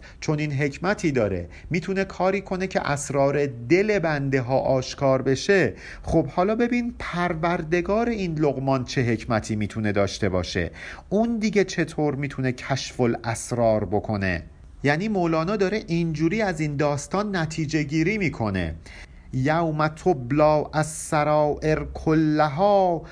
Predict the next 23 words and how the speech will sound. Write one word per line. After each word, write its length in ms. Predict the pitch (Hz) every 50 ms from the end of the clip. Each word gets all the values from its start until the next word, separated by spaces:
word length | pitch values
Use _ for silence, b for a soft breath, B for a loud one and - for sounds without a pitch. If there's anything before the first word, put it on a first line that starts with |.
| B B B -
بان 560 | 123 127 156 151 151 147 147 139 135 190 220
منکم 800 | 208 190 175 156 143 143 135 135 143 - 196 208 208 185 156 135
کامن 1080 | - - - - - 185 208 233 - 208 185 156 151 156 156 151 151 147 143 139 135
لا 480 | 127 135 147 165 185 196 196 170 143 131
یشتها.» 960 | 135 147 180 214 214 - - - - - 226 202 185 170 127 98 87 - - - - - - - - - - - - -
ما 140 | 147 190 208
به 140 | 196 196 165
روز 240 | 160 160 143 131
قیامت 600 | 160 156 160 160 156 156 156 156 190 220 214 - 170
می‌گیم: 260 | 160 151 165 202 202
«یوم 520 | 202 180 165 180 190 214 214 202 214 214
تبلی 400 | 208 214 - 220 214 170 190 196
السرائر.» 960 | 196 185 - - - - 147 131 123 120 117 113 - - 131 135 123 110 98 87 90 82 B B B B B B B B - -
دقت 400 | 170 175 175 175 214 233 240 -
کنید 260 | - 247 226 233 226
که 120 | - 247 233
ما 120 | 233 226
به 100 | 196 190
روز 500 | 175 160 139 131 131 143 160 160 151 160
قیامت 640 | 165 160 165 165 160 156 160 160 196 220 220 - 170
می‌گیم 240 | 160 156 180 208 208
یوم 680 | 196 180 175 180 214 220 220 214 190 165 151 139 135 131
القیامه، 840 | 127 123 113 113 123 123 117 107 104 104 101 98 98 92 87